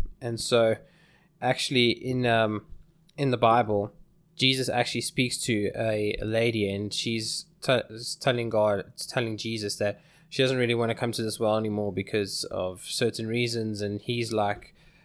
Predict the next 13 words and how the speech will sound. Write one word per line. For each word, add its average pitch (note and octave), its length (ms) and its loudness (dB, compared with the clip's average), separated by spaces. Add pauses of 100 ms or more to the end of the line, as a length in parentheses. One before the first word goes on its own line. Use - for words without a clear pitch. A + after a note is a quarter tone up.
(120)
"Well, A2 180 4
if G#2+ 140 -2
you A#2 140 0
had A#2 180 2
the A2 80 -2
water G#2+ 300 -4
that G#2 180 0
I G2 140 2
would G#2+ 180 -2
give G#2 180 -4
you, G2+ 220 -2
it G2 100 -6
would, G#2 240 -8